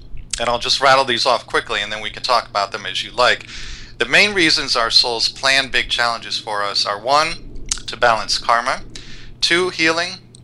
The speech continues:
three, in service to others, four, in order to experience contrast, and now a fifth one that's just come up in the research for, for my new book, which comes out in a few months,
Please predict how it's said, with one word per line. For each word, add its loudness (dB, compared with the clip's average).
three, 0
in -4
service 0
to -2
others, 0
four, 2
in -4
order 0
to -2
experience 0
contrast, 0
and 0
now 8
a 4
fifth -4
one 0
that's -2
just -4
come 0
up 2
in -8
the -8
research -6
for, -10
for -8
my 0
new 0
book, 2
which -8
comes -4
out 2
in -4
a -12
few -12
months, 0